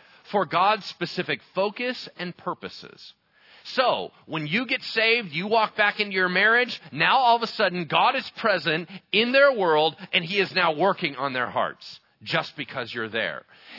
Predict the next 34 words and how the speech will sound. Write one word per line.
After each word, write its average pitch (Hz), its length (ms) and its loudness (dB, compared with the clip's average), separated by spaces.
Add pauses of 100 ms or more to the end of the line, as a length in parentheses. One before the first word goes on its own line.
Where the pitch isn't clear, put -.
(100)
In 208 120 -4
the 196 80 -2
same 240 380 0
way, 226 240 0
if 160 100 -2 (100)
any 277 460 -2 (140)
parent 202 680 -4 (340)
is 185 200 0
a 196 80 0
believer, 190 640 -2 (240)
the 180 80 2
children 226 580 0
are 160 160 2
automatically 185 760 2
set - 400 -2
aside 139 680 0 (320)
for 190 140 0
God's 220 560 2
channel 254 640 -2
of 170 180 -2
grace 165 560 0 (260)
to 202 100 2
flow 262 440 4
in 160 280 2 (180)
and 165 120 -2
begin 160 320 -2
to 139 60 -2
speak - 520 -6
to 185 120 -6
the 156 120 -4
children 117 540 -4 (220)
through 135 160 -8
the 110 80 -6
believer. 104 560 -8